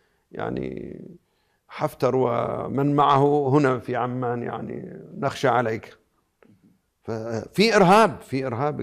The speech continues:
يمارس يعني. فتريد مشروع؟ لا يوجد مشروع، لا على مستوى جامعة الدول العربية ولا حتى المشاريع الث-، ال-، ال-، القطرية. يعني خذ مثلًا مشروع ال-، التعاون المغربي،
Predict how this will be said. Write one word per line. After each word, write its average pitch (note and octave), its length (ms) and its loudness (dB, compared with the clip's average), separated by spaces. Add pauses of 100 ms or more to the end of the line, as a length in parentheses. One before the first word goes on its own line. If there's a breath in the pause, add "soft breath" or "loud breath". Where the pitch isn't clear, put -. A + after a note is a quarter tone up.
(280)
يمارس A2 560 -2
يعني. F#2 280 -8 (240 soft breath)
فتريد D3+ 600 0
مشروع؟ F#3+ 420 -2 (240)
لا G3 80 -8
يوجد C3+ 340 -4
مشروع، A2+ 300 -4
لا C3+ 160 0
على A#2 520 0
مستوى G#2+ 680 -2
جامعة G#2+ 300 -2
الدول G#2 240 -2
العربية A2+ 460 -4
ولا D3+ 260 -2 (720 loud breath)
حتى A3 260 2
المشاريع F3 480 2
الث-، - 120 -8
ال-، C3 400 0
ال-، A#2+ 240 -2
القطرية. B2+ 640 0
يعني B2+ 260 0
خذ C3 200 -6
مثلًا A2+ 280 -4
مشروع B2 440 -6
ال-، A#2+ 200 -4
التعاون D3+ 600 2
المغربي، A2 600 0